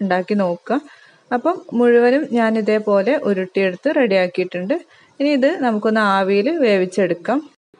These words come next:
അതിനായിട്ട് steamer ഉണ്ടെങ്കിൽ അത് ഉപയോഗിക്കാം. അല്ലാന്നുണ്ടെങ്കിൽ ഇതേപോലെ ഇഡ്ഡലി തട്ടിലാണ് ഞാൻ വെച്ച് കൊടുക്കുന്നത്. ഇഡ്ഡലി തട്ടിൻ്റെ അടിയിൽ ആ ഒരു തട്ടുണ്ടല്ലോ, അത് വെച്ച് കൊടുത്തിട്ടുണ്ട്. അതിൻ്റെ മുകളിലായിട്ടൊരു വാഴയില വെച്ച് കൊടുത്തിട്ടുണ്ട്.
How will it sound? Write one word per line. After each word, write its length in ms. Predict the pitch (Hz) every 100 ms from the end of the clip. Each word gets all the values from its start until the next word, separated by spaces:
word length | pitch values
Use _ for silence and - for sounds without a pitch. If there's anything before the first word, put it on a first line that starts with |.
| _ - -
അതിനായിട്ട് 440 | 254 262 269 254 311 349
steamer 400 | 277 247 240 254
ഉണ്ടെങ്കിൽ 300 | 254 247 247 302
അത് 80 | 226 208
ഉപയോഗിക്കാം. 460 | 202 185 185 254 294
അല്ലാന്നുണ്ടെങ്കിൽ 500 | 226 220 226 226 226 247
ഇതേപോലെ 380 | 220 226 226 247 294
ഇഡ്ഡലി 240 | 208 214 214
തട്ടിലാണ് 420 | 226 226 233 202 226
ഞാൻ 120 | 208 202 196
വെച്ച് 180 | 196 190
കൊടുക്കുന്നത്. 440 | 180 - 185 185 277 - - - _ -
ഇഡ്ഡലി 180 | 220 247
തട്ടിൻ്റെ 280 | 247 247 254 262
അടിയിൽ 260 | 226 233 254
ആ 60 | 254
ഒരു 100 | 247 247
തട്ടുണ്ടല്ലോ, 440 | 220 196 196 190 185
അത് 60 | 185 220
വെച്ച് 160 | 220
കൊടുത്തിട്ടുണ്ട്. 480 | 208 202 180 190 190 294
അതിൻ്റെ 220 | 254 247 247
മുകളിലായിട്ടൊരു 580 | 226 220 226 226 233 311 269
വാഴയില 440 | 196 196 196 202 208
വെച്ച് 160 | 185 185
കൊടുത്തിട്ടുണ്ട്. 540 | 180 180 180 185 185